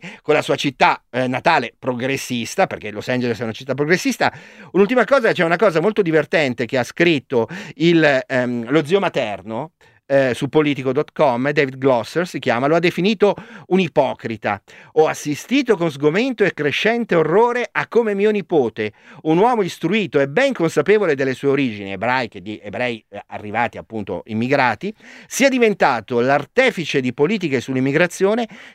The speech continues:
che rinnegavano il fondamento stesso della vita della nostra famiglia in questo, eh, paese." Il Glosser è un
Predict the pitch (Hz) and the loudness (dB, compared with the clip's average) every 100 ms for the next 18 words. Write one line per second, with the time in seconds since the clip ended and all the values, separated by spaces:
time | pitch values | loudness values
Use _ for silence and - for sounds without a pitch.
0 | - 240 196 156 160 156 160 170 208 156 | 2 4 4 0 -4 -2 0 2 2 2
1 | 135 127 117 143 139 185 185 - 143 - | -2 -6 -6 -2 0 0 0 0 -2 0
2 | 208 233 - 220 160 131 127 196 156 - | 0 0 0 0 2 2 2 0 -2 -6
3 | 90 101 107 107 139 180 - 117 110 196 | -10 -8 -8 -2 0 0 0 -6 -2 -2
4 | 165 104 110 160 - _ _ 170 160 165 | 0 -2 -2 -4 -4 _ _ -2 2 2
5 | 147 - 196 - 135 135 120 101 92 113 | 0 0 0 2 0 0 -2 -4 -4 -6
6 | - 127 117 123 147 139 147 143 113 | -2 -2 0 2 0 0 -2 -2 -2